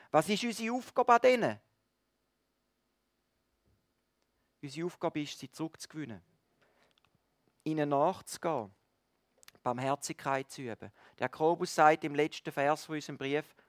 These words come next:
"Meine Brüder, wenn jemand unter euch von der Wahrheit abirrt und jemand ihn zurückführt, so wisst, dass der, welcher einen Sünder von der Verirrung seines Weges zurückführt, dessen Seele vom Tod erretten und eine Menge von Sünden bedecken wird."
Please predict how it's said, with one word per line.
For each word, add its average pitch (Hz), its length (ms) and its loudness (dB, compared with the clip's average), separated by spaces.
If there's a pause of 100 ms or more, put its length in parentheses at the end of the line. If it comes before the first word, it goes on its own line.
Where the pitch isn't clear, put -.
(280)
"Meine 143 260 -2
Brüder, 160 460 -2 (960)
wenn 131 120 -8
jemand 160 280 2
unter 160 220 0
euch 156 240 8
von 156 160 -4
der 147 80 0
Wahrheit 151 480 8
abirrt 165 460 6
und 143 120 -4
jemand 160 300 0
ihn 151 160 -6
zurückführt, 151 640 -4
so 147 140 -2
wisst, 165 280 -6
dass - 220 -4
der, 170 320 6 (360)
welcher 156 340 6
einen 156 240 6
Sünder 190 400 2
von 170 180 -2
der 156 80 0
Verirrung 180 500 -2
seines 160 400 4
Weges 165 420 0
zurückführt, 156 600 -6 (400)
dessen 151 300 -4
Seele 143 340 0
vom 135 220 -8
Tod 143 260 -6
erretten 143 480 -2
und 131 140 -2
eine 120 200 -2
Menge 139 360 -6
von 127 180 -10
Sünden 139 420 -12
bedecken 117 540 -8
wird." - 400 -12